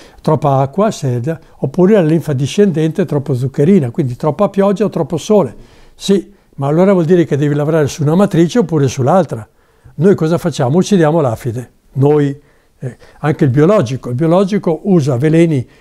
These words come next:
con guanti bianchi, veleni naturali, ma così, eh, comincia con la cicuta, cioè, dice, fa-, fatti una tisana di cicuta e ti accorgi che cos'è. Perché della natura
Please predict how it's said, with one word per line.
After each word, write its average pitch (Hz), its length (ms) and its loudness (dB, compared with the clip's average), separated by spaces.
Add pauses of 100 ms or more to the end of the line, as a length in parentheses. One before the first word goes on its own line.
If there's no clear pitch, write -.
con 139 180 -4
guanti 143 320 0
bianchi, 151 640 -2 (440)
veleni 135 400 2
naturali, 131 580 2
ma 120 140 -4
così, 127 280 -6 (300)
eh, 127 140 -14
comincia 147 340 2
con 135 80 0
la 123 100 2
cicuta, - 680 -4 (360)
cioè, 123 200 -6
dice, 131 360 -2
fa-, 113 220 -4 (260)
fatti - 240 -2
una 135 140 4
tisana 147 400 2
di 127 100 -2
cicuta 143 460 -2
e 175 40 2
ti - 80 -6
accorgi 135 400 -2
che 127 120 -6
cos'è. 127 340 -8 (380)
Perché 190 260 0
della 196 220 2
natura 180 680 2